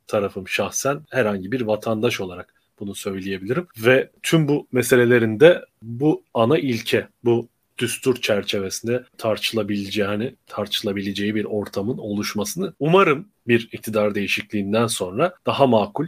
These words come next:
Türkiye'nin çıkarlarını, Türkiye Cumhuriyeti vatandaşlarının çıkarlarını önde tutan bir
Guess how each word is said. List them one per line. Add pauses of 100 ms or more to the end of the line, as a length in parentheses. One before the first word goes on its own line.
Türkiye'nin
çıkarlarını,
Türkiye
Cumhuriyeti
vatandaşlarının
çıkarlarını (160)
önde
tutan
bir